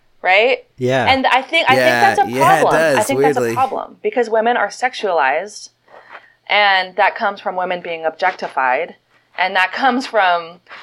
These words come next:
Speaker 1: a lot of, you know, characters that come out of movies because they are objectified.
Speaker 3: Yeah.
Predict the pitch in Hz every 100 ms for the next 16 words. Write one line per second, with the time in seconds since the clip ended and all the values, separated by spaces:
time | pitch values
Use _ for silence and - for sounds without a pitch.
0 | - - 190 185 190 220 220 - - -
1 | _ _ _ _ 220 214 185 196 226 190
2 | 196 202 208 - - 180 180 175 208 226
3 | - - _ 196 185 175 165 214 233 -
4 | - - 208 190 185 175 190 196 190 160
5 | - 165 135 127 120 - 123 113 107 101